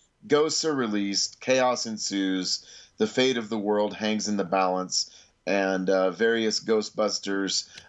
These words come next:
of, uh, some related to a previous movie, some in this movie, uh, have to bust the ghosts. So, um,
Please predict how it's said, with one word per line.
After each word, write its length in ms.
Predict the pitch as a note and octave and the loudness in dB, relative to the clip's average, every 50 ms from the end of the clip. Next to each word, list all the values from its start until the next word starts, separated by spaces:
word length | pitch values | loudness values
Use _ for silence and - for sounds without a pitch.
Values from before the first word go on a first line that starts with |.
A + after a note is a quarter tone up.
| _ | _
of, 320 | - G2+ G2+ F#2+ F2+ E2 F#2+ | 2 4 4 4 2 0 0
uh, 360 | F#2+ F#2 F#2 F2+ F2+ F2+ E2+ E2+ E2 - _ _ _ _ | 0 2 2 2 0 0 -2 -4 -10 -20 _ _ _ _
some 340 | - - - E3+ E3 E3 E3 | -2 2 2 2 2 2 0
related 400 | E3 E3 D#3+ D#3+ D#3+ D#3 D3 - | 0 2 2 2 2 0 -4 -6
to 120 | - D#3+ | -4 -4
a 40 | D3+ | -4
previous 460 | - - D#3 D3+ D3 C#3+ C#3+ C3 - | -4 -2 0 2 2 2 2 0 -2
movie, 340 | C3 C#3 C#3 C3 B2 C3 B2+ | -4 -2 -2 0 0 0 0
some 400 | B2 - C3 B2 A#2+ B2 A#2+ A#2 - - - _ _ | 0 2 2 2 2 0 -2 -6 -10 -20 -20 _ _
in 160 | - C3+ C#3 | -2 -2 2
this 240 | C3 C3 C3 B2+ - | 2 2 0 0 0
movie, 520 | A#2+ B2 B2 A2 A2+ A#2+ A#2 A2+ G#2+ A2+ _ - - - _ _ | 0 0 0 2 2 2 0 0 -2 -6 _ -20 -20 -20 _ _
uh, 760 | - G#2+ G#2+ G#2+ G#2+ A2 A2 A2 A2 A2 A2 A2 A2+ A2+ G#2+ | 0 2 2 4 4 2 2 2 2 2 2 2 0 0 -2
have 260 | G2 - B2+ B2+ B2+ | -2 -2 -2 -2 -2
to 80 | - C3 | -4 -4
bust 320 | G#2+ C3 C3 C3 B2+ - | -2 0 0 0 0 -2
the 80 | - C3 | -6 -2
ghosts. 560 | A2 B2+ D#3+ - - - - - - - - _ _ | 0 2 2 2 0 -4 -6 -6 -6 -8 -10 _ _
So, 400 | - - - C#3 C3 A#2 G2+ - _ _ _ _ _ _ _ _ _ _ _ _ _ - _ _ - | -6 0 2 2 2 2 0 -4 _ _ _ _ _ _ _ _ _ _ _ _ _ -20 _ _ -4
um, 360 | B2 B2+ B2 A#2 A2+ A2+ G#2+ | -2 0 0 0 0 -2 -6